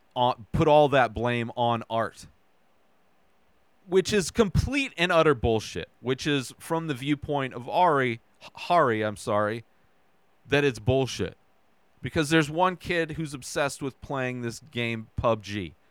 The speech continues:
Battle Royale, last pers-, person surviving wins.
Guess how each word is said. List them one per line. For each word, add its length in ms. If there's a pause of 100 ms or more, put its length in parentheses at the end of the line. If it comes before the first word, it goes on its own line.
(140)
Battle 300
Royale, 760 (540)
last 380
pers-, 460 (160)
person 440
surviving 680
wins. 440